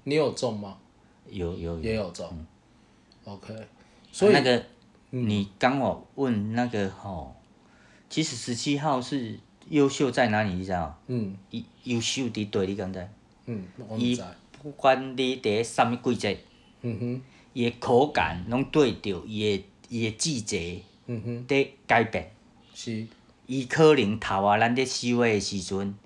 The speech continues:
Speaker 2: 伫咧像即马清明这个早的啊，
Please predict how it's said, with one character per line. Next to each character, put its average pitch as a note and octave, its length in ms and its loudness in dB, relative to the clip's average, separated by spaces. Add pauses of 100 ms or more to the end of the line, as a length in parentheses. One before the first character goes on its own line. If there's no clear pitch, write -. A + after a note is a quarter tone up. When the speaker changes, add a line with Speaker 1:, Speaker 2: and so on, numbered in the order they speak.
(260)
Speaker 2:
伫 G#2+ 140 -2
咧 A#2+ 180 2
像 F2+ 280 -4
即 G#2 140 -4
马 A#2+ 200 2
清 A2 240 -4
明 F#2+ 340 -4
这 G2+ 160 -2
个 G#2+ 220 -2 (720)
早 D3 140 2
的 C3 60 6
啊， C#2 420 -2